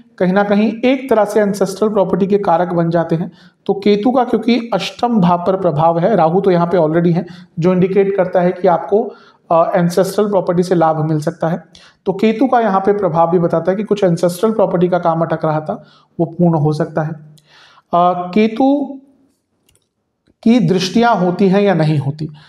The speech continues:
ये एक ज्योतिष में थोड़ा सा controversial topic है। कई शास्त्र या अधिकतम शास्त्र ये तो मानते हैं कि केतु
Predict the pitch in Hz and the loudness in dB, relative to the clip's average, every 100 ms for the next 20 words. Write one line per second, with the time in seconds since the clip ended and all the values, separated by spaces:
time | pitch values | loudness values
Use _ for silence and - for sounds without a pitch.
0 | _ _ 170 208 214 220 202 165 175 175 | _ _ 2 2 2 2 2 2 2 2
1 | 180 180 185 185 180 - - _ _ - | 0 0 2 2 0 -8 -20 _ _ -4
2 | 156 156 156 156 151 160 156 160 156 151 | -2 -2 0 0 0 -2 0 0 0 0
3 | 175 170 233 - _ - 208 226 240 226 | 0 -2 -8 -14 _ -2 -2 2 0 2
4 | 247 254 240 190 202 196 190 196 240 226 | 2 2 0 0 0 2 0 0 0 0
5 | 208 - 190 202 226 208 180 175 190 220 | 0 2 4 4 2 0 0 0 0 2
6 | 214 - 180 190 285 | 0 2 0 2 0